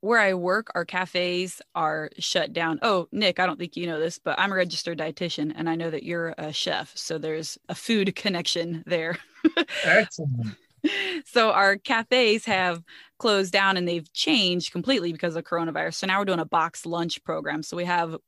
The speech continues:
Speaker 1: box lunches that come in already assembled, and we pass them out. Eventually, they're going to expire, and we try really hard all week to rotate them to make sure that we're, like, using up what's going to go bad.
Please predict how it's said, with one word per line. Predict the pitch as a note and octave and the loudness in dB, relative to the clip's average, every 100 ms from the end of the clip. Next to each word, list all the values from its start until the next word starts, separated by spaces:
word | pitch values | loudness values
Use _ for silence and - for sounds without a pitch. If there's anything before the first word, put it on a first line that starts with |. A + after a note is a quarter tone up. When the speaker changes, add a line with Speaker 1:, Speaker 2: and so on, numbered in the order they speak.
| - | -18
Speaker 1:
box | D3 F3 G3 G#3 - | -2 0 0 0 0
lunches | F#3+ F3+ E3 | 0 0 -4
that | E3 - | -6 -4
come | G3 F3+ F3+ | -2 0 0
in | E3+ | 0
already | D3+ F3 E3+ E3 | 2 2 2 -2
assembled, | - F3 D#3 D#3 | -2 -2 -2 -4
and | D3+ | -6
we | |
pass | - D#3+ D#3 | -2 -2 -2
them | D3 D#3+ | -4 -2
out. | D3 D#3 - _ _ - | -2 -2 -6 _ _ -4
Eventually, | E3+ A#3 A3+ G3 | 2 4 4 2
they're | F3+ | 2
going | F3 F3 E3+ | 0 0 -2
to | D#3 | -6
expire, | - - D#3+ | -4 0 0
and | E3 | -2
we | F3 | -4
try | - A3+ | 0 2
really | G3+ F3+ | 2 2
hard | F#3 F#3 | 4 4
all | F3 E3+ | 4 2
week | D#3+ - | -2 -6
to | D#3+ | 2
rotate | F3+ F3+ - F3+ - | 4 4 2 -2 0
them | E3+ F3 | 0 0
to | D#3+ | -4
make | E3+ D3+ | -6 -4
sure | - E3 | -4 -4
that | D#3 | -4
we're, | D#3+ D#3 | -4 -6
like, | D3+ | -6
using | E3 E3 D#3+ D#3+ | -8 -6 -4 -4
up | D#3+ - | -4 -4
what's | D3+ | -8
going | - D#3 D#3 | -4 -4 -4
to | - | -8
go | C#3+ | -8
bad. | C#3 D#3 D#3+ | -4 -2 -2